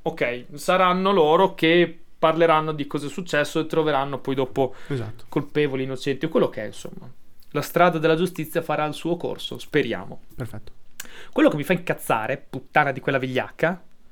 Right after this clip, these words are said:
Speaker 1: è uno, quel cazzone di Grillo che utilizza una sua posizione, mm, di visibilità, ok,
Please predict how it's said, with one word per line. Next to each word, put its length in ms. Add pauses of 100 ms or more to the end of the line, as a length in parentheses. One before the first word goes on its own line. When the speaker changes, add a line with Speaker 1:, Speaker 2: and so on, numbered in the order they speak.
(140)
Speaker 1:
è 240
uno, 260
quel 180
cazzone 380
di 260
Grillo 380
che 240
utilizza 420
una 120
sua 180
posizione, 760 (840)
mm, 680
di 200
visibilità, 880 (1160)
ok, 480